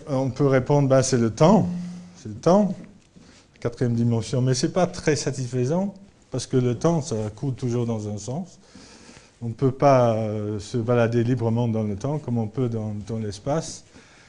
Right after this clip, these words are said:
Et, euh, donc, c'est pas satisfaisant. Mais par contre, avec Descartes, il n'y a pas de problème, hein. Donc, euh, deux dimensions, il faut deux coordonnées.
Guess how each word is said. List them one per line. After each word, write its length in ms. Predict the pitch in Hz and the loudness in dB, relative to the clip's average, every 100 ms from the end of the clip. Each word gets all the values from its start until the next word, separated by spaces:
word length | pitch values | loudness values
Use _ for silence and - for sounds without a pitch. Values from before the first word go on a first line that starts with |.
| - _ _ _ _ - | -20 _ _ _ _ -2
Et, 180 | 135 131 | 2 4
euh, 420 | 120 117 117 117 107 - - | 4 2 0 -2 -6 -10 -4
donc, 180 | 143 139 | -4 -2
c'est 80 | 135 | 0
pas 140 | 156 | 0
satisfaisant. 580 | 147 135 127 135 131 123 | 0 -2 -2 0 0 0
Mais 220 | 151 170 | 2 2
par 240 | 180 165 | 2 0
contre, 320 | - 220 - 151 | 2 2 0 -2
avec 320 | 151 170 - | 0 0 0
Descartes, 640 | 151 143 240 - - - - _ _ _ _ | -2 2 0 0 -4 -18 -20 _ _ _ _
il 40 | 139 | -6
n'y 20 | |
a 40 | |
pas 100 | 127 | -2
de 80 | 131 | -2
problème, 420 | - 170 240 151 | 0 2 2 4
hein. 160 | 127 196 - | 2 0 -2
Donc, 300 | 143 135 143 | -4 0 0
euh, 260 | 131 127 - - 139 | 0 -2 -8 -16 -6
deux 260 | 113 180 | 4 6
dimensions, 540 | 170 165 147 - 165 202 | 8 6 4 2 2 2
il 80 | |
faut 180 | - 127 | 2 0
deux 220 | 113 156 | 4 4
coordonnées. 640 | 160 135 123 113 117 156 | 4 2 2 2 0 0